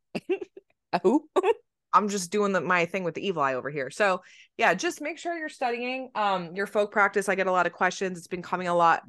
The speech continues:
Speaker 2: uh, up a lot in my ancestor readings that I've been doing. So, you know, it's hard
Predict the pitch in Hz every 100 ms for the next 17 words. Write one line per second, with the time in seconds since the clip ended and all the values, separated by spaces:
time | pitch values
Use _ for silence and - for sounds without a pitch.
0 | 139 165 160 - 170 170 180 170 165 156
1 | 170 190 202 185 190 180 180 180 180 175
2 | 175 175 175 175 175 175 170 165 147 143
3 | - _ _ _ - 165 147 135 _ _
4 | - 233 - - 131 -